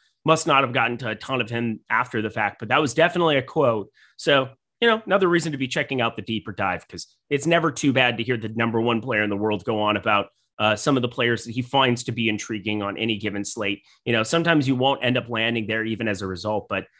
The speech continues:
uh, thought that that was pretty fascinating seeing him and Josh Allen. Seems like whoever <laughs> isn't Stefon Diggs is going off, uh, any given week here for Buffalo. But Rex Burkhead, this is kind of the conversation.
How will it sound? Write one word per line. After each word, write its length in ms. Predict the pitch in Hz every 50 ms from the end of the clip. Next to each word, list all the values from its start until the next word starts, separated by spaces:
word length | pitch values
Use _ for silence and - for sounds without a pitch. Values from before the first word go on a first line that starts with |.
| _ _ -
uh, 160 | - 101 107
thought 220 | - 156 156 175 -
that 100 | 151 127
that 140 | 143 143 147
was 100 | 139 -
pretty 200 | - 160 147 123
fascinating 600 | - 131 120 120 120 - 123 117 117 113 110 107
seeing 220 | - - 123 113
him 160 | 107 120 120
and 100 | 120 110
Josh 300 | 104 117 113 113 110 -
Allen. 340 | 120 113 113 110 110 110 107 - _ _ _ _ _ _ -
Seems 260 | - - 147 139 123
like 160 | 143 131 123
whoever 560 | - 139 160 151 - 156 156 180 170 - - _ _ _
<laughs> 180 | - _ _ _
isn't 400 | - 131 220 220 165 175 180 156
Stefon 500 | 147 - - 170 160 156 165 151 143 131
Diggs 280 | 120 151 139 123 117 120
is 140 | 127 120
going 320 | 123 143 131 127 123 123 123
off, 280 | 123 120 123 123 123 - _ -
uh, 180 | 131 117 120 120 -
any 160 | 165 156 139
given 340 | 127 143 131 131 135 127 120
week 220 | 127 127 120 123
here 180 | - 117 117 113
for 240 | - - 123 113
Buffalo. 480 | 107 104 117 113 110 - - 117 107 110
But 220 | 101 107 110 107 - _ _ _ _ _ _ _ -
Rex 300 | 143 165 190 196 - -
Burkhead, 540 | 113 131 123 120 117 - 101 98 92 90 - _ _ _ _ _ _ _ _ _ _ - - _ _
this 240 | - 160 190 185 -
is 120 | 175 147 -
kind 200 | - 170 151 143
of 60 | 113
the 60 | 120
conversation. 840 | 127 131 113 107 92 95 92 - - 87 - - - - - -